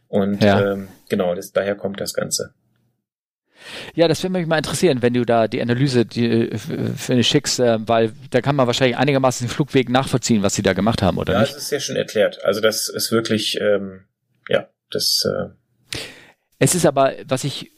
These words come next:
Speaker 2: großartig finde, dass sie das Ding online gestellt haben, äh, weil das ist, ähm, ähm, klar, also jetzt kannst du natürlich das Bashing anfangen für die beiden, aber, ähm, dadurch, äh, kannst du, können andere von dieser,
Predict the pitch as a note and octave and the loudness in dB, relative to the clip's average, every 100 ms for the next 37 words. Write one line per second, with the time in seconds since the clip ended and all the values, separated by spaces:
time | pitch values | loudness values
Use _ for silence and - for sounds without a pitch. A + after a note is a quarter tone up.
0 | _ - C#3+ E3+ C#3+ B2 D3 B2+ A2+ G#2+ | _ -4 0 2 2 2 2 2 2 0
1 | B2+ A#2 - C3+ A2+ - _ B2+ B2 A#2 | 0 0 2 -2 -2 -12 _ -2 2 2
2 | G#2+ B2+ B2+ G2 F#2+ F2 - A2+ A2 A#2 | 2 2 2 0 -8 -10 -4 2 2 2
3 | A#2+ D3+ - - D3 A#2+ A2+ A2 A2+ G#2 | 0 -2 -2 -4 0 2 2 0 -4 -4
4 | G#2+ - B2 A2 G2+ G#2 - C3 F#3+ C#3+ | -10 -12 0 2 2 -2 0 2 2 0
5 | A#2+ A#2 G#2 _ - A#2 - C#3+ C3 - | 0 -2 -4 _ -8 -4 0 0 0 -2
6 | B2 A#2+ - D3+ B2+ G#2+ G2+ A2+ A#2+ - | 2 2 2 0 0 -4 -2 -2 -2 -2
7 | A2+ F#2+ G2 A#2 F3 A2+ A#2 A2+ A#2 A2+ | -2 2 2 0 -2 0 2 4 2 0
8 | - - - - - A#2 A#2 A2 A#2+ C#3 | -4 -16 -14 -14 -2 0 2 2 0 0
9 | C3 - - A#2 - C3+ - C3 B2 A#2+ | -2 -6 -2 -2 2 0 2 2 2 2
10 | A#2+ B2+ - B3+ C3 C3+ B2+ B2+ A2+ A#2 | -2 -4 0 2 2 2 0 0 2 2
11 | A2 G#2+ | 2 -2